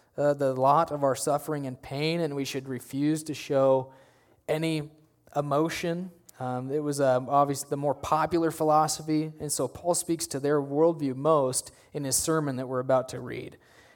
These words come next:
And, uh, anyway, when these two big schools of philosophy hear Paul preaching and teaching, they say, "Who is this idle babbler?"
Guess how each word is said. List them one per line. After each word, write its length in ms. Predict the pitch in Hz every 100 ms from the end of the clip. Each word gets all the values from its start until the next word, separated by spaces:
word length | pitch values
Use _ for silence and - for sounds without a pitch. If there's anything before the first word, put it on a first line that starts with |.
| -
And, 320 | 139 143 147
uh, 260 | 147 139 135 120 _ _ _ _ _ _ _ - -
anyway, 320 | 180 156 147
when 200 | 143 165
these 280 | 190 226 -
two 540 | - 202 208 202 190 - _ 156
big 460 | 185 196 196 180 - _ _ _
schools 680 | - - 202 185 190 180 165 -
of 140 | 156
philosophy 760 | - 151 165 175 165 135 123 110
hear 260 | - 202 214
Paul 800 | 214 - 180 180 175 160 - _ _ -
preaching 420 | 190 202 185 160
and 100 | 143
teaching, 640 | 240 262 - 135 131 139 139 _ _ _ _ _ _ _ _
they 180 | 147 180
say, 500 | 185 - 180 170 170 - -
"Who 240 | 226 277 240
is 260 | 214 196
this 260 | 160 175 175 -
idle 340 | 156 180 185
babbler?" 840 | 170 147 147 160 151 104 98 -